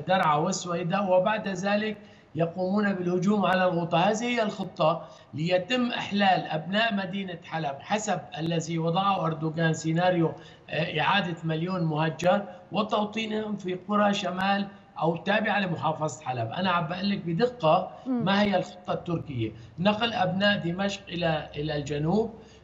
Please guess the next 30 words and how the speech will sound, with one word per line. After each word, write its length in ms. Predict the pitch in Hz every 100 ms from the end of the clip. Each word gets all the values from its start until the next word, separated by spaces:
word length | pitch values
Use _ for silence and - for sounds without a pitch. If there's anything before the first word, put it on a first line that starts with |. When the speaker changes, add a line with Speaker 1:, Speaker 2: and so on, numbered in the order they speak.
| - 151
Speaker 1:
آه، 20 |
أو، 300 | 160 165 196 214
يعني، 440 | 151 147 151 151 147
إعادة 380 | 175 202 170 - 160
بالقوة، 480 | 165 190 185 160
آه، 400 | 135 123 - 120
وبالاعتقال 880 | 135 151 160 156 - 160 160 175 170
وبالقوة 920 | 139 135 - 156 135 127 135 160 165
التعسفية 760 | - 143 147 156 131 175 165 131
أبناء 320 | 151 160 139
مدينة 380 | 135 151 151 139
حلب، 360 | 160 185 208 202 - - - - 156
آه، 320 | 156 160 156 -
آه، 220 | 156 147 - -
مقابل 560 | 131 147 214 247 208 185
أن 180 | 151
لا 200 | 160 180
يكون 380 | 226 226 220 208
هناك 380 | 190 196 190 180
بطالة. 680 | 170 165 175 185 180 175 170 - - -
وبتعرفي 640 | 151 151 180 180 170 165
أنت 180 | 165 165
عملية، 520 | 156 156 156 180 180 160
آه، 540 | 156 - - 147 -
احتواء 520 | 123 - 151 170 175
لا 120 | 156 180
تستطيع 640 | 175 - 160 - 208 151
هذه 200 | 131 143
المنطقة 540 | 143 180 208 156 - 139
بسبب 420 | 131 170 165